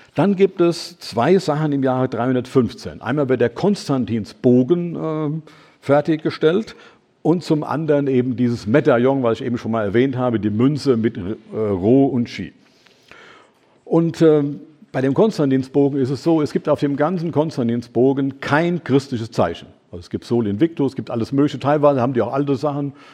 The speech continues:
verwendet, sozusagen alte Baumaterial noch von Hadrian irgendwie.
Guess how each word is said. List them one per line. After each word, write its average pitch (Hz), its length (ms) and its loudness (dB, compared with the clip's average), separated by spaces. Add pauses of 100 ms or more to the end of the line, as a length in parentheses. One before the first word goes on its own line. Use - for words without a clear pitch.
(120)
verwendet, 147 600 2
sozusagen 120 480 -4
alte 127 220 0
Baumaterial 127 800 0
noch 123 180 -4
von 113 320 -4
Hadrian 127 560 2
irgendwie. 117 540 -2